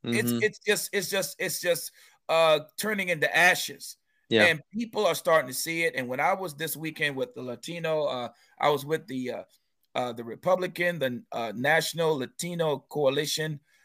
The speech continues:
Speaker 1: and I'm telling you, they are on fire, uh,
Speaker 2: Yeah.
Speaker 1: for this, this elections. And so where I am right now, I'm s-, I'm seeing it for myself on the ground,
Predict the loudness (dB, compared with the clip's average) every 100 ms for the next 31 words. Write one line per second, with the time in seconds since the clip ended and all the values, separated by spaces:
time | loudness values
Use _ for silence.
0 | _ _ 6 6 6 -2 0 6 8 6
1 | 0 -2 0 -2 -6 -4 -2 -2 -4 _
2 | _ _ _ _ _ _ _ _ _ 6
3 | 8 10 8 4 -4 -4 2 6 8 6
4 | 2 -10 _ _ _ _ _ _ _ _
5 | 4 6 8 8 6 0 0 0 -12 -12
6 | -8 -8 -6 -6 -4 2 2 2 -4 -14
7 | _ -20 -4 -4 0 0 2 6 6 6
8 | 4 2 0 2 0 2 0 -6 _ _
9 | _ 2 4 4 -2 0 0 2 -2 -2
10 | -4 -6 -10 -16 _ _ 0 2 2 0
11 | 2 2 2 -2 _ -2 2 2 -2 -2
12 | 0 0 -2